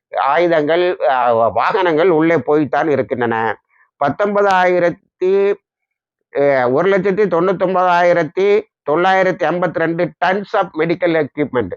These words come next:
ஆஸ்பத்திரிலாம் டக்கு டக்குன்னு ரிலீவ் பண்றாங்கன்னு சொன்னேன். "இது எங்க இருந்துடா கட்டிங்கன்னு?" கேட்டேனே. அது ஈஜிப்ட்ல இருந்தா அந்த உதவி போயிருக்கு.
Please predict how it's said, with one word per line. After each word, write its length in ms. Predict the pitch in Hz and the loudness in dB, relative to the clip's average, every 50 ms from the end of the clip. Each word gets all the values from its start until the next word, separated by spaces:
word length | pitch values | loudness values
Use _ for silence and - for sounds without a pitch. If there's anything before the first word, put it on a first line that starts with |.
| - _ | -14 _
ஆஸ்பத்திரிலாம் 760 | - 113 123 165 202 - - 175 175 175 165 165 175 185 185 139 | -6 -4 -2 -2 -4 -6 -6 -4 -2 0 0 0 0 0 0 -2
டக்கு 180 | - 160 143 - | -2 -4 -4 -4
டக்குன்னு 320 | 143 165 165 196 202 196 165 | -4 -2 -2 0 2 2 2
ரிலீவ் 320 | 151 160 165 190 190 156 | 2 2 2 2 2 2
பண்றாங்கன்னு 460 | 165 165 147 151 151 151 143 143 139 | 0 -2 0 0 0 0 0 0 0
சொன்னேன். 260 | 135 135 135 127 127 131 | 0 0 0 0 2 2
"இது 100 | 127 131 | 2 2
எங்க 220 | 131 131 147 151 | 2 2 0 -2
இருந்துடா 280 | 151 160 165 165 165 180 | -2 -2 -2 0 0 0
கட்டிங்கன்னு?" 640 | 175 160 143 123 160 156 151 151 147 147 127 127 | 0 -2 -4 -4 -4 -4 -4 -2 -2 -2 -2 -2
கேட்டேனே. 260 | 120 110 110 113 127 151 165 139 - - _ - - - - - | -2 -2 -4 -2 -2 -2 -2 -2 -4 -6 _ -20 -20 -20 -20 -8
அது 240 | - 120 123 131 139 | -4 -2 0 2 2
ஈஜிப்ட்ல 540 | 135 139 160 170 160 156 147 120 147 143 139 | 4 4 4 2 2 0 -2 -2 0 0 0
இருந்தா 240 | 131 135 135 143 | 0 0 0 -2
அந்த 240 | 147 139 135 131 123 | -2 0 0 0 0
உதவி 300 | 123 123 123 123 131 131 | 2 2 2 2 0 0
போயிருக்கு. 760 | 120 123 120 123 117 113 98 - 120 123 117 117 113 104 - | 0 0 -2 0 0 -2 -4 -2 0 2 2 2 2 0 -2